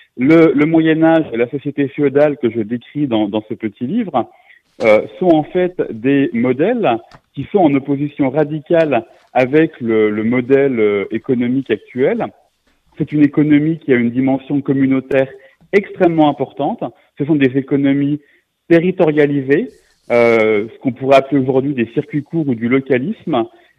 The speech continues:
Et c'est une économie qui connaît des hiérarchies de valeurs autres que la seule hiérarchie, euh, enfin, que les seules valeurs d'argent qui, euh, euh,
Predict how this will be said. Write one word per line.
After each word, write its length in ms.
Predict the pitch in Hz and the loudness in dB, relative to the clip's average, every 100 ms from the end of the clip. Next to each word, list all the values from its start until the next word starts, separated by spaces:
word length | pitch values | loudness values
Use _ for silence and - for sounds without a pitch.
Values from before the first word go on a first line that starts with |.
| - | 2
Et 280 | 147 175 175 | 6 6 4
c'est 180 | 160 139 | -2 0
une 120 | 151 | 0
économie 640 | 147 151 143 135 147 214 - | 0 0 0 0 -2 -4 -6
qui 160 | 151 135 | -8 -6
connaît 380 | - 156 175 | 0 0 0
des 120 | 147 127 | -2 -2
hiérarchies 460 | 135 139 135 - | 0 0 -2 -6
de 60 | 135 | -2
valeurs 500 | 135 143 151 151 - | 0 2 0 -2 0
autres 300 | 156 226 - _ | 0 0 -4 _
que 60 | 170 | -2
la 160 | 160 123 - | 0 0 0
seule 200 | 185 175 | 0 2
hiérarchie, 680 | 151 139 135 - - 156 156 _ _ _ - | 0 0 -2 -4 -8 -6 -6 _ _ _ -2
euh, 380 | 110 110 104 98 | 2 2 0 -2
enfin, 160 | 117 | -4
que 120 | 104 127 | -4 -2
les 160 | 120 - | -2 -2
seules 100 | 147 | -2
valeurs 300 | 127 127 120 | 0 0 0
d'argent 420 | 127 120 135 147 196 - | -2 -2 0 0 -2 -6
qui, 180 | 131 | -2
euh, 180 | 113 101 - _ _ 104 | 0 0 -4 _ _ -6
euh, 320 | 98 98 95 | -2 0 -2